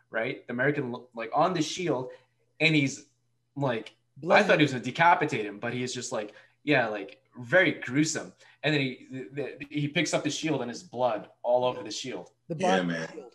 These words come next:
Speaker 2: right?
Speaker 1: And then the episode ends and it's like, now, you know, he's, is he
Speaker 2: Yeah.
Speaker 1: the, is he an anti-hero or is he a really a true villain?
Speaker 2: Well, I mean, I think in the
Speaker 1: In the
Speaker 2: comics
Speaker 1: comics, he's kind of an anti-hero.
Speaker 2: Yeah, kind of a villain-ish type person.
Speaker 1: Yeah.
Speaker 2: But I see how he's gonna lose his shield.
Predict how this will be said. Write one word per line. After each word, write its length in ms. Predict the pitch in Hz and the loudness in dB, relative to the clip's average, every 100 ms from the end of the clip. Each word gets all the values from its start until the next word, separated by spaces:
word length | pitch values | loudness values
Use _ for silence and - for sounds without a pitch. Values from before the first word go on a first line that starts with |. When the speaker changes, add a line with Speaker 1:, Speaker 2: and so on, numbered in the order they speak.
| - | -10
Speaker 2:
right? 160 | 143 147 | -4 0
Speaker 1:
And 80 | |
then 80 | 143 | 4
the 100 | 147 | 4
episode 400 | 127 127 139 120 | 2 0 -2 0
ends 220 | 160 156 | 0 0
and 100 | 127 | -2
it's 160 | 113 - | -6 -6
like, 300 | 110 101 - _ _ _ _ _ 135 | -6 -6 -12 _ _ _ _ _ -6
now, 640 | 139 151 160 135 131 - - _ - - | 2 4 6 6 2 -2 -16 _ -18 -8
you 120 | 131 | -4
know, 100 | 113 | -4
he's, 600 | 123 123 110 - - - _ _ _ _ 139 | -4 -6 -8 -12 -14 -16 _ _ _ _ -6
is 160 | 135 | -4
he 100 | 127 | -2
Speaker 2:
Yeah. 60 | 123 | -4
Speaker 1:
the, 540 | 117 104 104 139 - | -6 -8 -8 -8 -2
is 100 | 151 | 0
he 100 | 135 | 0
an 60 | 123 | 0
anti-hero 560 | 135 165 175 185 196 - | -2 -2 -2 0 0 2
or 140 | 143 | 0
is 80 | 127 | 0
he 80 | 123 | -4
a 40 | |
really 300 | 117 120 110 | -4 -6 -8
a 20 | - | -8
true 260 | - 113 | -6 -6
villain? 280 | 110 110 - - _ _ _ | -4 -8 -8 -16 _ _ _
Speaker 2:
Well, 380 | 269 285 254 233 240 | -4 -2 0 0 -2
I 100 | 233 | 0
mean, 520 | 233 220 208 185 175 | 0 0 -2 -6 -4
I 80 | 208 | -6
think 380 | 214 254 254 - | -4 -6 -8 -4
in 120 | 220 190 | -2 -2
the 60 | - 185 | -4 0
Speaker 1:
In 80 | 156 | 2
the 80 | |
Speaker 2:
comics 80 | 160 | 6
Speaker 1:
comics, 380 | 180 208 185 - | 6 6 2 2
he's 160 | 151 143 | 2 4
kind 180 | 143 | 4
of 80 | 131 | 4
an 80 | 120 | 2
anti-hero. 540 | 117 120 104 87 78 - _ _ 202 | -2 -6 -6 -8 -8 -16 _ _ -4
Speaker 2:
Yeah, 160 | 202 | -2
kind 220 | 190 226 214 | -2 -4 -4
of 60 | |
a 60 | 185 | -4
villain-ish 540 | 151 175 170 165 156 - | 0 2 2 -2 -8 -6
type 240 | 165 151 | -8 -6
person. 480 | 170 156 151 147 139 | -6 -6 -4 -8 -8
Speaker 1:
Yeah. 180 | 113 - - | -8 -8 -6
Speaker 2:
But 120 | 202 185 | -6 -4
I 80 | 196 | -4
see 200 | 254 247 | 0 4
how 160 | 226 | 6
he's 120 | 208 | 6
gonna 140 | 190 180 | 2 -2
lose 180 | 180 151 | -2 -4
his 100 | 151 | -8
shield. 460 | 240 208 151 143 | -6 -2 -2 -4